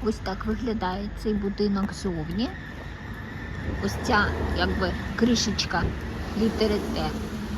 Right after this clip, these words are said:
це трьохповерховий, а це двохповерховий. Бачите, я вам з балкону пос-,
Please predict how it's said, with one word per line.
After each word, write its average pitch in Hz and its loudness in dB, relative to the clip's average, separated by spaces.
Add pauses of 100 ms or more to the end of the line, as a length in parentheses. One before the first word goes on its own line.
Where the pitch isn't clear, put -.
(280)
це 208 0 (180)
трьохповерховий, 339 0 (600)
а 170 -6
це - -4
двохповерховий. 175 -4
Бачите, - -2
я 202 2
вам 214 4
з 214 0
балкону 214 2
пос-, - -6